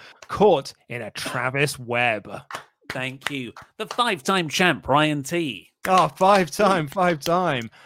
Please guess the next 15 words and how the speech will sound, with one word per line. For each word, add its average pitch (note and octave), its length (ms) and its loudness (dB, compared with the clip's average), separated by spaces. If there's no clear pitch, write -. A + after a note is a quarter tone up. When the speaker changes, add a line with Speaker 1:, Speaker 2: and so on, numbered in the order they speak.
Speaker 1:
The F3 140 2
baddest E3 840 -2
boy, A#2+ 560 0
Joey C#3+ 480 0
Gianella. C3+ 1080 -2
Speaker 2:
So D3+ 360 -6
bad. A2 460 -8
The A3 180 0
Vision, D3 480 -2
Adonis. C3+ 800 -4
Speaker 1:
Oh, - 380 -12
what E3+ 120 -4
a C3+ 80 -6
vision. B2+ 760 -2
Uh, D3 300 0